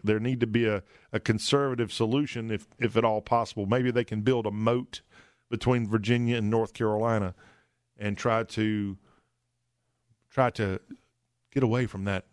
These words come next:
virus that's spreading over there outside of Washington, D C, the liberal virus. What a tough, tough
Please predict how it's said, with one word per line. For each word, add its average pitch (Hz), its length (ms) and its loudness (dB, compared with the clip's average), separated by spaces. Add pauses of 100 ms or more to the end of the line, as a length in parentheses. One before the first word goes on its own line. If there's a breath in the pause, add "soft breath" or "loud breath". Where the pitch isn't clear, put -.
virus 104 540 0
that's - 420 -6
spreading 117 800 -2
over 104 180 -2
there 104 360 0 (220)
outside 117 360 -2
of 113 60 0
Washington, 107 520 -2
D 107 140 0
C, 113 340 -4 (320 soft breath)
the 120 100 2
liberal 113 520 0
virus. 101 540 -2 (680 soft breath)
What 147 280 2
a 120 320 -2 (180)
tough, 156 340 2
tough 139 380 -2